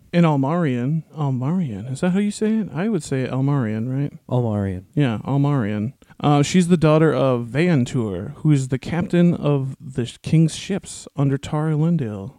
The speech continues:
Speaker 1: And, uh, yeah, so that was Aldarion's grandfather, and Aldarion was very close with him, as we'll learn in a little bit here.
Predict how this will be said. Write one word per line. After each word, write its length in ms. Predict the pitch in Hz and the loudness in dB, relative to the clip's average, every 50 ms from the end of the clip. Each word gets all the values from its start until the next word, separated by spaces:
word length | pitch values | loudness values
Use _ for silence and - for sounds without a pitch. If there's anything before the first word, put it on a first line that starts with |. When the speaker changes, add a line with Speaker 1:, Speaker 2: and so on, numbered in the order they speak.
| _ _ _ _ _ - | _ _ _ _ _ -2
Speaker 1:
And, 260 | 143 139 139 139 131 | 0 2 2 2 2
uh, 200 | 135 135 127 127 - | 0 0 0 -2 -2
yeah, 140 | 85 - 131 | -2 -2 -2
so 120 | - 147 | -2 -2
that 140 | 131 139 139 | -2 0 0
was 100 | 139 135 | 0 0
Aldarion's 640 | 120 135 135 135 135 139 143 135 135 127 120 - | -2 -4 -2 -2 0 0 0 0 0 -2 -2 -6
grandfather, 800 | - - 101 120 135 147 147 - - - - - - 110 - - - - | -10 -12 -8 -4 -4 -4 -4 -4 -6 -10 -8 -8 -10 -10 -10 -12 -12 -8
and 380 | - 135 127 123 120 117 110 - | -6 -4 -4 -4 -4 -6 -8 -8
Aldarion 760 | - - 135 135 139 139 151 160 160 165 165 165 165 165 160 | -8 -8 -6 -4 -4 -2 -2 0 0 0 2 2 2 0 0
was 200 | 151 156 156 156 | 0 -2 -2 -2
very 180 | 151 160 175 180 | -2 -2 -2 -4
close 320 | - - 202 220 - - | -6 -6 -8 -8 -8 -10
with 100 | - - | -14 -12
him, 240 | - - 73 139 - - | -10 -8 -8 -8 -8 -8
as 120 | - 131 | -6 -4
we'll 120 | 139 139 | -4 -2
learn 180 | 139 143 143 143 | -2 0 0 0
in 80 | 143 139 | 0 0
a 60 | 139 | -2
little 180 | 139 143 139 | -2 -4 -4
bit 160 | 139 160 165 165 | -6 -6 -6 -8
here. 260 | 143 - - 135 | -8 -10 -12 -14